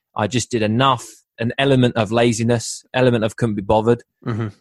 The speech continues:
Speaker 1: element of not being inspired.
Speaker 2: We've all been there.
Speaker 1: Right. Um, and the same happened to me when I got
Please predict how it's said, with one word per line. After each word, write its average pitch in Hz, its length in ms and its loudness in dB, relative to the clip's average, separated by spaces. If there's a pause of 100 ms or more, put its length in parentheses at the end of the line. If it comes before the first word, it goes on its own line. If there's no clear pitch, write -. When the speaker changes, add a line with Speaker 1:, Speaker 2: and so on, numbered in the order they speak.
Speaker 1:
element 127 420 2
of 113 180 2
not 117 160 2
being 113 220 2
inspired. 120 640 2 (120)
Speaker 2:
We've 117 220 -4
all - 100 -20
been 113 140 -10
there. 113 200 -6 (120)
Speaker 1:
Right. 117 340 0 (480)
Um, 110 600 -2 (180)
and 127 280 -2
the 139 120 -2
same 160 240 2
happened 135 280 0
to 143 80 -4
me 127 100 0
when 127 140 2
I 120 40 2
got 127 240 -2